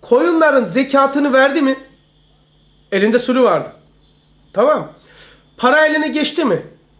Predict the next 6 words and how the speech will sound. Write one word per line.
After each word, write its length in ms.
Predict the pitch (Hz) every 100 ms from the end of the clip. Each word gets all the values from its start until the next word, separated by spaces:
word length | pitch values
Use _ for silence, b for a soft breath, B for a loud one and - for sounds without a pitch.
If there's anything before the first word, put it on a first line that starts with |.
| _ _ _ _ _ 185
Bu 220 | 262 294
paranın 300 | 247 254 262
zekatı 420 | 240 226 196 285
verilmişti. 680 | 311 311 285 - - 135 - _ _ _ _ _ _ _ _ _ _
Koyunların 460 | - 202 233 269 277
parası. 400 | 233 165 -